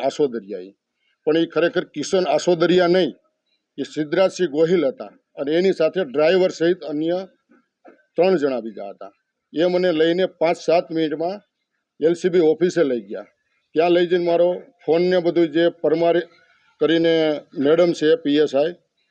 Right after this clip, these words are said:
એમણે બધું આખું ફોન ચેકઅપ કરવા માંડ્યા, મને બાકડે બેસાડ્યો. ત્યાર પછી અગિયાર વાગ્યાની આસપાસ એલ સી બીના પી આઈ પટેલ સાહેબ આવ્યા, એટલે મને આ સિદ્ધરાજસિંહ ગોહિલ અંદર લઈ ગયા.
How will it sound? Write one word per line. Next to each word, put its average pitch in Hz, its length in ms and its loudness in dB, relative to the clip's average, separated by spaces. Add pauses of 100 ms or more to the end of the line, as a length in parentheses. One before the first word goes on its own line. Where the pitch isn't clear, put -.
(400)
એમણે 160 240 2
બધું 165 280 2
આખું 160 480 0 (160)
ફોન 151 180 0
ચેકઅપ 160 400 0
કરવા 160 240 4
માંડ્યા, 156 240 2
મને 147 140 2
બાકડે 143 360 0
બેસાડ્યો. 156 460 4 (480)
ત્યાર 156 200 2
પછી 165 220 -4
અગિયાર 156 340 2
વાગ્યાની 160 320 0
આસપાસ 156 500 -2 (640)
એલ 160 140 2
સી 170 160 -2
બીના 175 240 2
પી 160 200 -2
આઈ 160 100 6
પટેલ 156 320 -2
સાહેબ 165 220 2
આવ્યા, 170 260 4
એટલે 156 180 -6
મને 147 180 -4
આ 147 40 -2
સિદ્ધરાજસિંહ 156 580 -2
ગોહિલ 151 280 2
અંદર 147 180 0
લઈ 165 200 -2
ગયા. 170 260 -2